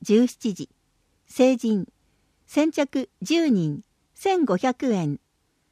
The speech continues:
持ち物、綿七十パーセント以上のシャツなど、一点から二点。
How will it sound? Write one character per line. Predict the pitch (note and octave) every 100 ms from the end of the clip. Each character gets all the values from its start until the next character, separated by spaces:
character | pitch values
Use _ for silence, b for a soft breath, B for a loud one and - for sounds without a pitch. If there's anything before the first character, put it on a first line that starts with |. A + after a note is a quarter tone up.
| _
持 | G3+ G#3
ち | E4
物、 | D4 G3 E3 _ _ _ _ _ _ -
綿 | B3+ F4 C#4+
七 | G#3 A3+
十 | D4 E4
パ | _ E4+ E4
ー |
セ | E4 E4
ン | D#4+
ト | D#4
以 | D#4
上 | D4+ D4+ B3+
の | F3+
シ | G3+
ャ | C4+
ツ | B3+
な | G3 F3+
ど、 | D#3 - _ _ -
一 | G3+ _
点 | F#4+ F#4
か | F4+ F#3+
ら | D#3
二 | D#3 E3
点。 | G#3 F3+ C#3